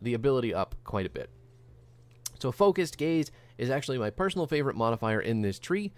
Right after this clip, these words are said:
and it only requires one point. It's going to give Evil Eye a cooldown, but in exchange for that, we're going to get an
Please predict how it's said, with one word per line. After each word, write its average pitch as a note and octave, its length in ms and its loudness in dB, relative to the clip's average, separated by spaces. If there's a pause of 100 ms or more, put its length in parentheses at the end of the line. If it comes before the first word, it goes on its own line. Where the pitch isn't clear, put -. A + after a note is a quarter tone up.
(200)
and A2+ 140 0
it A2 100 2
only B2+ 200 2
requires G2+ 520 0
one G#2 360 2
point. - 340 -2 (460)
It's A#2 120 2
going D#3 140 6
to C#3 60 2
give C#3 280 4
Evil B2+ 280 0
Eye A#2+ 260 2
a G2+ 140 -2
cooldown, C#3 600 2
but A#2 140 4
in G#2 160 2
exchange D3+ 640 -2
for D#3 240 -2
that, A2 340 0
we're G#2+ 80 -6
going G#2+ 220 0
to G2 60 -4
get G2 180 -2
an F#2 180 -4